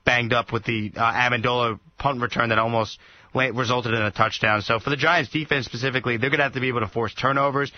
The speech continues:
The offense should be good. Hopefully after the bye week they get back Victor Cruz, and that should help this offense even more. But for their defense,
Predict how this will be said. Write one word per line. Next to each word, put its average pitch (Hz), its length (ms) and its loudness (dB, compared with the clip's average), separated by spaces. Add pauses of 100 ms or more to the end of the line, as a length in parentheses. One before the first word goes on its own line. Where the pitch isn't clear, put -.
(140)
The 135 140 2
offense 180 340 2
should 143 200 -4
be 120 100 -4
good. 143 320 -2 (260)
Hopefully 165 360 2
after 156 160 -2
the 135 100 0
bye 135 200 4
week 135 180 -2
they 127 100 -2
get 127 200 0
back 131 200 4
Victor 113 280 -4
Cruz, 156 360 -2
and 131 80 0
that 127 140 2
should 113 100 -6
help 120 180 2
this 123 140 -2
offense 123 380 0
even 110 200 -2
more. 123 320 0 (420)
But 131 140 -2
for 175 120 0
their 185 140 2
defense, 151 560 0